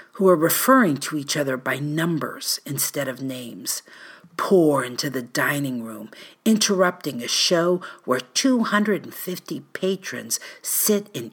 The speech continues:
evening gowns and tailored suits. One by one, they relieve each of the terrified guests of their cash and jewelry. Their take, in today's dollars,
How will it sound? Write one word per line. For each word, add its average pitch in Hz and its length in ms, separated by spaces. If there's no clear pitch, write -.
evening 160 420
gowns 151 500
and 165 220
tailored 131 480
suits. - 640
One 156 380
by 151 220
one, 123 420
they 156 260
relieve 156 640
each 123 380
of 117 100
the - 100
terrified 160 800
guests - 540
of 143 140
their 139 160
cash 113 480
and 135 120
jewelry. 110 640
Their 165 240
take, - 560
in 151 120
today's 156 540
dollars, 156 680